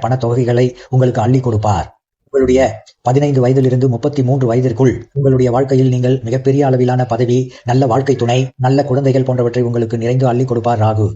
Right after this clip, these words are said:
என்பது மட்டும் இல்லாமல், ராகு பிரம்மாண்டக்காரகன், வெளிநாட்டுக்காரகன் என்பதால் வெளிநாட்டு அதிர்ஷ்டங்கள் உங்களை தேடி வரும். வெளிநாட்டிற்கு சென்று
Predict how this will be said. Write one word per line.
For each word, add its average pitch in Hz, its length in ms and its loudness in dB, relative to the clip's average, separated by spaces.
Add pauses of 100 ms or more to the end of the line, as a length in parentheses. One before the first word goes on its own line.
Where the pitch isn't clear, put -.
(180)
என்பது 127 280 0
மட்டும் 135 260 -2
இல்லாமல், 127 300 0
ராகு 127 360 -2
பிரம்மாண்டக்காரகன், 123 640 -2
வெளிநாட்டுக்காரகன் 120 640 0 (220)
என்பதால் 123 460 2 (180)
வெளிநாட்டு 139 480 2
அதிர்ஷ்டங்கள் 127 480 0
உங்களை 123 220 0
தேடி 120 240 0
வரும். 104 240 0 (260)
வெளிநாட்டிற்கு 131 560 0
சென்று 127 220 2